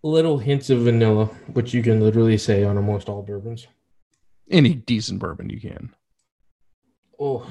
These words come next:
Speaker 1: but yeah, good, good toasted, toasted oak, not burnt. But yeah, it's literally, I'm, I'm, I'm getting the,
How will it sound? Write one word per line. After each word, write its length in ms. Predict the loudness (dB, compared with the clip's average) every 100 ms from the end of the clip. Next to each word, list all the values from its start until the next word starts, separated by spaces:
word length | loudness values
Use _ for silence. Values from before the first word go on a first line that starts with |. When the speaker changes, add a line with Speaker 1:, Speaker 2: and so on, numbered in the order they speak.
| -16
Speaker 1:
but 220 | -10 -8
yeah, 240 | -4 -4 -6 -14 -18 -20 -6
good, 360 | 4 8 8 8
good 280 | 6 6 2
toasted, 600 | 0 2 2 0 -2 -2 -14 -6
toasted 540 | 2 4 4 2 0
oak, 320 | 0 -2 -8 -18 -20 -14
not 260 | -12 -6
burnt. 340 | -2 -2 -4 -10 -20 -20 -20 _ _ _ _ _ _ -20 -20 -20 -20 -20 _ _ _ _ _ _ _ -20 -20 _
But 200 | -4 -2
yeah, 200 | 2 2
it's 180 | 2 -2
literally, 400 | 2 4 6 6
I'm, 140 | 4 0
I'm, 220 | -4 -6
I'm 160 | -10 -10
getting 360 | -6 -4 -4
the, 260 | -6 -10 -12